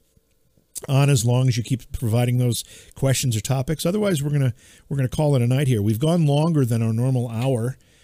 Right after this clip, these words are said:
um, because we had a lot that, a lot that had accumulated over the course of the weekend, and I'm really anxious to have, to start talking. I actually reached out to, uh,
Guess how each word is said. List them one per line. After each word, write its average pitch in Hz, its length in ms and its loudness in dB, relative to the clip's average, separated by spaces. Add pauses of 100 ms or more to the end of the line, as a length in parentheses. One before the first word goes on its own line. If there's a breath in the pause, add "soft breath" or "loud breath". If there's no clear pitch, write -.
(220 soft breath)
um, 117 280 2
because 135 460 0
we 147 80 2
had 165 100 2
a 156 40 2
lot 165 200 -2
that, 151 160 -6
a 160 160 -6
lot 165 320 2
that 175 120 0
had 175 120 2
accumulated 165 680 -2
over 90 140 -2
the 92 80 -6
course - 300 -4
of 85 60 -4
the 87 80 -4
weekend, 92 380 -4
and 117 100 -2
I'm 220 160 2
really 240 300 2
anxious 175 600 -2 (380 loud breath)
to 135 100 2
have, 135 400 2 (260 soft breath)
to 139 100 -2
start 147 220 0
talking. 151 360 2
I 185 140 2
actually 226 240 2
reached 175 340 2
out 165 280 2
to, 131 340 4
uh, 117 200 2